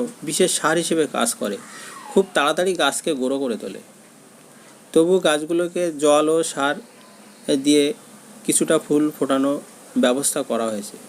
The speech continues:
ভালো থাকবেন, সুস্থ থাকবেন।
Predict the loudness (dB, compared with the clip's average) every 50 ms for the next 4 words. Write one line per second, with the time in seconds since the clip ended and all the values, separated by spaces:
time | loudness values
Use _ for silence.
0 | -20 -20 -20 -20 -20 -20 -20 -20 -20 -20 -20 -20 -20 -20 -20 -20 -20 -20 -20 -20
1 | -20 -20 -20 -20 -20 -20 -20 -20 -20 -20 -20 -12 -6 -2 0 2 2 4 4 2
2 | 0 0 -2 -4 -4 -4 -8 -12 -14 -10 -6 -4 -2 -2 0 0 -2 -2 -2 -4
3 | -4 -6 -6